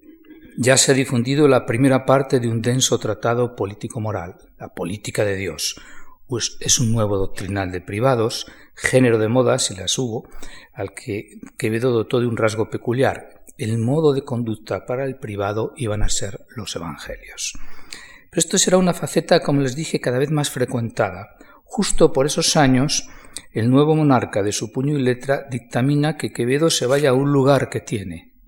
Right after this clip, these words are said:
el señorío de la Torre de Juan Abad, para que deje de hablar y comentar todo. Ya ven ustedes que la leyenda de un autor molesto que opina y dice le acompañó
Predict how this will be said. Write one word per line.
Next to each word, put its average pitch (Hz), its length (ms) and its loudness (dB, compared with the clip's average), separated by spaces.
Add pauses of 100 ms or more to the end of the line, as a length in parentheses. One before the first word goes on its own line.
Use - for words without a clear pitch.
el - 80 -14
señorío 107 520 -4
de 107 60 -2
la 98 160 -8
Torre 110 240 -2
de 95 80 -8
Juan 117 240 -6
Abad, 113 260 -4 (400)
para 92 260 -10
que 101 120 -2
deje 120 300 0
de 120 100 -2
hablar 95 340 -4
y 135 60 -4
comentar 85 680 -10 (100)
todo. - 340 -12 (680)
Ya 110 80 -2
ven 143 100 4
ustedes 143 460 2
que - 100 -6
la 107 80 2
leyenda 123 440 2
de 127 60 4
un 113 120 -2
autor 107 320 -2
molesto 104 600 -2
que 107 100 -4
opina 117 300 -6
y 104 120 -6
dice 143 420 -8 (320)
le 95 100 -8
acompañó 98 760 -6